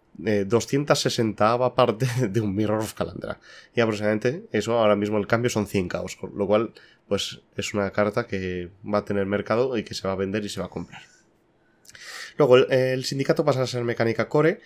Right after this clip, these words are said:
Ya sabéis que cada maestro estaba en un acto, pues Jun lo vamos a encontrar en el acto nueve, y cada vez que lo encontremos tendremos tres encuentros. Intervención y research siempre estarán garantizados,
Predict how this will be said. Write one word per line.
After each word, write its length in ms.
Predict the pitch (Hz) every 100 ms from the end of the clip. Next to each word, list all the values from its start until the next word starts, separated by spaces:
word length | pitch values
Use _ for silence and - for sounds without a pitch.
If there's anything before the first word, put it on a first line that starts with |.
| - - _ -
Ya 200 | 123 110
sabéis 280 | 113 117 117
que 200 | 113 98
cada 440 | - 101 98 98
maestro 500 | 101 104 113 113 -
estaba 320 | 98 110 104
en 60 | 101
un 120 | 113
acto, 260 | 131 - 165
pues 220 | 107 101
Jun 340 | 113 123 95 92
lo 100 | 95
vamos 240 | 98 98
a 40 | 95
encontrar 540 | 90 98 92 110 95
en 200 | 95 92
el 80 | 92
acto 260 | 92 - 107
nueve, 340 | 117 131 165 - - - - -
y 120 | -
cada 140 | 131
vez 60 | 123
que 60 |
lo 80 | 123
encontremos 420 | 113 113 117 123
tendremos 420 | - 101 101 107 -
tres 180 | 110
encuentros. 600 | 101 90 92 - - - _ _
Intervención 540 | 127 110 110 113 113 131
y 60 |
research 320 | 104 101 110
siempre 300 | - - 110
estarán 260 | 92 - 95
garantizados, 680 | 101 113 123 143 151 208